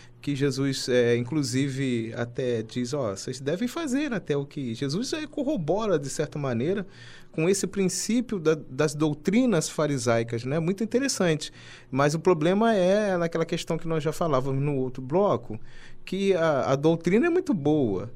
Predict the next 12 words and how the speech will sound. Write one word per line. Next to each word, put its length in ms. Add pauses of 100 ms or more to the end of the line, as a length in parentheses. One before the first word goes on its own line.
(100)
né? 240
A 80
crença, 600
aquilo 240
que 80
tá 100
no 100
papel, 460
aquilo 220
que 60
tá 120
escrito, 720